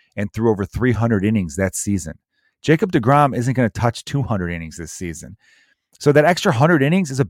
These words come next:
big difference maker, you know? And, and yeah, DeGrom said he left with shoulder tightness.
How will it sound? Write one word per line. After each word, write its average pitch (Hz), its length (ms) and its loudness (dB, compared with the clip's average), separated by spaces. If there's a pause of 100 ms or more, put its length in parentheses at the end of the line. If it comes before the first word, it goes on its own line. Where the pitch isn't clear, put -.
(100)
big 151 240 2
difference 147 400 -2
maker, 78 400 -10 (800)
you 110 120 -2
know? 147 340 0 (360)
And, 143 360 2
and 156 320 -4
yeah, 190 160 4
DeGrom 139 400 2
said 151 120 2
he 147 60 4
left 135 260 2
with 127 100 -2
shoulder 147 340 2
tightness. 123 540 -4